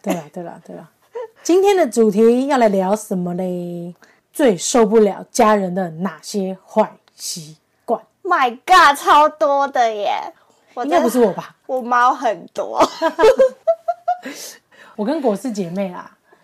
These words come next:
Speaker 1: 所以我就想说，那不然就从我们家开始聊好了，聊一些家里面的坏习惯，超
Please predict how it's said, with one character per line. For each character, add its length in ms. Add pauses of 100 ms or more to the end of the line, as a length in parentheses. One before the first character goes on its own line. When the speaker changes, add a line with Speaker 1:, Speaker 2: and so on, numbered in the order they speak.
Speaker 1:
所 180
以 60
我 120
就 140
想 180
说， 280
那 120
不 60
然 160
就 100
从 120
我 60
们 100
家 120
开 180
始 60
聊 160
好 240
了， 100 (480)
聊 120
一 40
些 220
家 200
里 100
面 180
的 80
坏 160
习 140
惯， 260
超 380